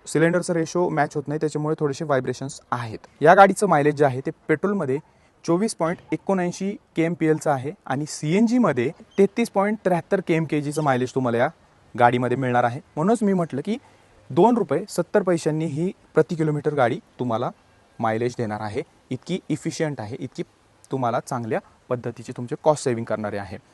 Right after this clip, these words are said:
आणि हे इंजिन पॉवरफुल देखील आहे. आता तुम्ही म्हणताल की गाडी चालवून दाखव, इथे नाही दाखवू शकत कारण आपल्याला तशी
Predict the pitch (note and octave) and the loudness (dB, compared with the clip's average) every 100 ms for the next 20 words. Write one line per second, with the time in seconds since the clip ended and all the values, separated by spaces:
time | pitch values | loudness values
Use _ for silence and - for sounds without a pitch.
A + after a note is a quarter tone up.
0 | - A#2+ D#3 C3 G3+ F#3 D#3 G#3 - D#3 | -2 0 0 0 0 0 -6 -8 4 6
1 | D#3+ C#3 B2+ A2+ G2+ F2+ - _ _ _ | 6 4 -4 -6 -10 -12 -18 _ _ _
2 | - E3+ F#3+ G#3 G3 F#3 F#3 F#3+ F3 F3+ | -2 -2 0 0 2 0 0 2 2 4
3 | E3 F3 F3+ D3 B2+ - _ _ _ - | 4 4 2 0 -2 -12 _ _ _ -8
4 | C#3 C#3 E3 E3+ D3+ D3+ G3 _ C3 C#3 | -2 2 2 0 -4 -8 -8 _ -6 -6
5 | C3 B2+ C3 B2 | -4 -4 -4 -8